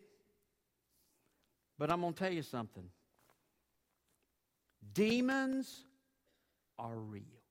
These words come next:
Demons are active. Demons are all around us,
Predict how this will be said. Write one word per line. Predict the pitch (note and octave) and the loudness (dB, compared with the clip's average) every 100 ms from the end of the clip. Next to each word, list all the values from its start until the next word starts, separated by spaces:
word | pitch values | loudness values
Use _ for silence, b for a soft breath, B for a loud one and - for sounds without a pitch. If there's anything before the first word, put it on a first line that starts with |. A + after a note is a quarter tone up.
| _ _ _ _ _ _ _ _ _ _ _ _ _ _ _ A#2 A2+ | _ _ _ _ _ _ _ _ _ _ _ _ _ _ _ -12 2
Demons | A#3 B3 C4+ C#4 C#4+ C#4 C4+ - - - _ _ - | 4 6 6 6 4 2 0 -4 -12 -18 _ _ -6
are | A#2 A2 _ | -4 -4 _
active. | C#3 C3 - - - F2+ _ _ _ _ _ _ _ b b b b b C3 B2 | -6 -6 -8 -20 -18 -20 _ _ _ _ _ _ _ b b b b b -10 2
Demons | A#3 C4+ C#4+ C#4+ C#4+ D4 C#4 - - - _ - | 6 8 8 6 4 4 2 -2 -12 -20 _ -2
are | E3 D#3 C#3+ | 4 6 6
all | C#3 C#3 D3+ D#3 D#3+ E3 E3 | 6 6 8 8 8 8 6
around | E3+ D#3+ B2 G#2 | 2 -2 -4 -6
us, | - - | -12 -20